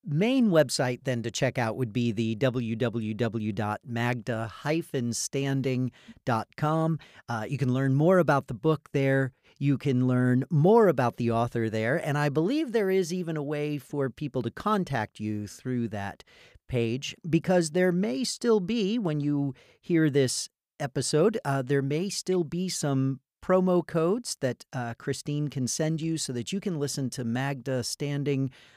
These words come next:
uh, for free and leave one of those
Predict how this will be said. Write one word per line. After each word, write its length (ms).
uh, 220
for 260
free 400
and 420
leave 580
one 200
of 140
those 480